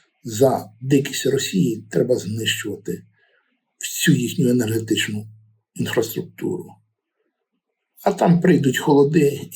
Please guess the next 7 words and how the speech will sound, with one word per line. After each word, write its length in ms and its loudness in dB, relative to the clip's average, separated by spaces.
і 60 4
трохи 460 2
врозумлять 920 2
це 200 -4
здичавіле 960 2
населення. 920 -4
Отже, 520 2